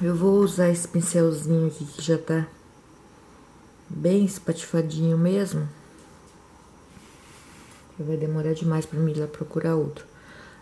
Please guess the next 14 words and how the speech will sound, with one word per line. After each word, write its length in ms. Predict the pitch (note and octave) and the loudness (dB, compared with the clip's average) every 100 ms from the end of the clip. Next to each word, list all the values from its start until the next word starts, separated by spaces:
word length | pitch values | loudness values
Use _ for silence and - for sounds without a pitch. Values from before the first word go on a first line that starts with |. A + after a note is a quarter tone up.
| - | -2
Olha, 140 | E3+ | 2
eu 60 | F3 | 2
vou 120 | E3 | 2
pegar 360 | E3+ F3+ E3 E3+ | 0 -2 2 2
agora 240 | E3 D#3+ | 2 0
essa 280 | E3+ - E3+ - - | 0 -2 -6 -6 -18
tinta 520 | - E3 D#3+ D3+ D3+ D3+ - - - - - - - - - - - - - - - - - - | -6 0 0 0 -4 -6 -16 -20 -20 -20 -20 -20 -20 -20 -20 -20 -20 -20 -20 -20 -20 -20 -20 -14
cor 180 | - D#3+ | -2 0
vanila 540 | C#3+ D#3+ D#3+ D#3+ D#3+ | 2 2 4 2 2
diluída. 720 | E3 E3 E3 F3+ A3+ G#3+ F3+ E3+ - - - - - - - - - - - - - - - - - - - - - - - - - - - - - - | 0 0 0 2 0 0 -2 -2 -12 -20 -20 -20 -20 -20 -20 -20 -20 -20 -20 -20 -20 -20 -20 -20 -20 -20 -20 -20 -20 -20 -20 -20 -20 -20 -20 -20 -20 -4
E 140 | F3+ | -2
vou 280 | E3+ D#3+ F3+ | 0 0 0
só 320 | F3+ - F#3+ | -2 -2 0
fazer 680 | G3 G3 G#3+ F#3 G3+ G#3 A3 | 0 0 -2 -2 0 2 0